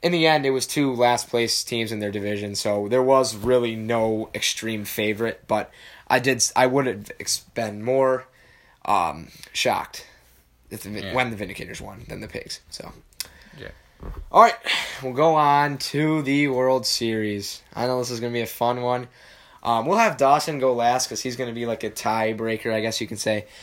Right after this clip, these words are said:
Speaker 1: Of course, I think the Wolves are gonna win 'cause I am the captain of the Wolves, and of
Speaker 2: <laughs>
Speaker 1: course, Steven thinks the Blaze are gonna win 'cause he's the captain of the Blaze. Um, Steven, I'm gonna have you start it off.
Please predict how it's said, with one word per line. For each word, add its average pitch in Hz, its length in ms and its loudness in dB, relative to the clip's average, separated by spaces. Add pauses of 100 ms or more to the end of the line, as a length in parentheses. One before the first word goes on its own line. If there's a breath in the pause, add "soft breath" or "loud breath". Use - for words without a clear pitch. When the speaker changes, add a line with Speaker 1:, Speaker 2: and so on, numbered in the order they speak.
(180 loud breath)
Speaker 1:
Of - 80 -18
course, 151 280 4
I 139 160 8
think 135 200 -4
the 143 60 -2
Wolves 123 340 2
are 123 60 -4
gonna 120 160 0
win 117 200 0
'cause 113 160 -4
I 107 100 -2
am 110 100 0
the 107 80 -4
captain 107 320 0
of 101 80 -8
the 107 60 -6
Wolves, 110 280 2
and 120 100 -2
of 139 100 -4
Speaker 2:
<laughs> - 20 -10
Speaker 1:
course, 165 240 6
Steven 147 340 0
thinks 139 240 -2
the 123 100 -6
Blaze 135 300 4
are 131 60 -4
gonna 120 140 -2
win 120 120 -2
'cause 113 140 -6
he's 117 120 2
the 107 40 -6
captain 110 280 2
of 101 60 -6
the 107 60 -4
Blaze. 113 320 -2 (600 loud breath)
Um, 110 320 0 (140)
Steven, 196 280 0
I'm 190 80 0
gonna 151 100 0
have 165 100 2
you 160 80 -4
start 160 300 2
it 143 60 0
off. 135 280 2